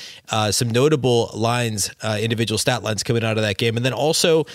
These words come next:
a quick peek at the power rankings. We're now three weeks into the season, and, and what are the national folks saying about the Timberwolves? That's all upcoming on the show here today. Um, a quick thank you for making Locked On Wolves your first listen each and every day. And remember, Locked On Wolves is free and available on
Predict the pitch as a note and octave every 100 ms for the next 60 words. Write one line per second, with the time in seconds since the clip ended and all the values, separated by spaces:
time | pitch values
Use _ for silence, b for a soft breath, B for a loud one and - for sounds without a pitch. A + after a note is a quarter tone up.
0 | B B - C#3 C3 G3 F#3 G3 F3+ F3+
1 | D#3+ D#3 D#3 D#3 C#3 D3 C3 B2+ B2+ B2+
2 | C#3 B2+ A#2+ C3 A#2 A2+ - A#2 A2 A2
3 | G#2 G#2 G#2 A#2 D#3 C#3+ C3+ A2+ A2+ C#3
4 | - A#2+ - A2+ F#2+ - - - C3+ D#3
5 | B2+ A2+ G#2 - G#2+ F#2+ F2+ A#2+ D3+ D3+
6 | C3+ B2+ - B2+ A#2+ G#2+ - A2+ G#2+ F2+
7 | G#2 G2+ - B B B B - A2+ A2
8 | A2 A#2+ F3 E3+ - _ - - E3 -
9 | A#2+ F2+ B2+ A#2+ A2+ A2 G#2 - G#2 A#2+
10 | C#3+ A#2+ - A#2+ B2+ A2+ B2+ A#2+ C3 A#2+
11 | A2 B2 D3 D3 C3+ D3 B2+ A2 B2 E3
12 | - D3 C#3 C#3 B2+ C3+ A#2+ - D3+ C3+
13 | C#3 E3 B2+ A#2 A#2 A2+